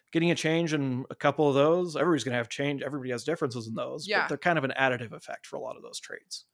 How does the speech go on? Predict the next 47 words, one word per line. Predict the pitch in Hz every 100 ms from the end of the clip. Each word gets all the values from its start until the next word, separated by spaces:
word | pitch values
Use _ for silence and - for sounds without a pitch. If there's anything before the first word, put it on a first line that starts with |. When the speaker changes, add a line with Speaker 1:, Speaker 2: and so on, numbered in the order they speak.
| -
Speaker 2:
Okay, | 226 220 196 143 - _
that | 214
Speaker 1:
Where | 170
Speaker 2:
makes | 170 -
sense. | 117
Speaker 1:
it's | 151 -
easier | 214 254 262
to | 226
look | 208 120
at |
things | 139 165 147
that | 139
are | 123
a |
definitive | 113 117 - 170 156 135
disease, | 127 110 120 135 180 196 -
where | - 127
it's, | 127
Speaker 2:
Yeah. | 226 202 165
Speaker 1:
you | 143
very | 180 185
clearly | 156 - 180 160 147
have | 165 165
the | 170
disease | 160 151 165
or | 135
you | 127 117
very | 139 165 151
clearly | 123 156 143 135
do | 123
not | 120 117 123
have | 139 143
the | 147
Speaker 2:
Okay. |
Speaker 1:
disease. | 143 156 160 - _ - _ _ -
But | 156
in | 151
reality, | 156 147 143 139
that's | 127 127 - 135
not | 120 117
how |
most | 113 110 -
things | _ - -
are. | - - _ - _ _
Speaker 2:
That | - 196
makes | 185 -
sense. | 160 - -